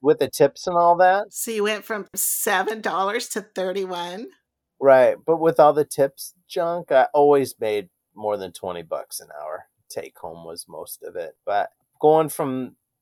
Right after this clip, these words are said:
Speaker 1: pizza delivery to thirty-one dollars an hour, uh, was a big step. And before that even happened, I got hired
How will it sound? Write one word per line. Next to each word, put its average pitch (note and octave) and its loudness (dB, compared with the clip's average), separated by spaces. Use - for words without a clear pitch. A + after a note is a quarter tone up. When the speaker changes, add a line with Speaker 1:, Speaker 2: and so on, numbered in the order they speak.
Speaker 1:
pizza E3+ -6
delivery D3 4
to C3 0
thirty-one B2+ 2
dollars A2+ 2
an G#2+ -8
hour, G2 0
uh, F2+ 0
was A2 -2
a F#2 -4
big C#3+ 0
step. E2+ -4
And A#2 -4
before C#3 4
that B2 4
even D#3 -4
happened, D#3+ -4
I A#2 -2
got A2+ 0
hired A#2+ -2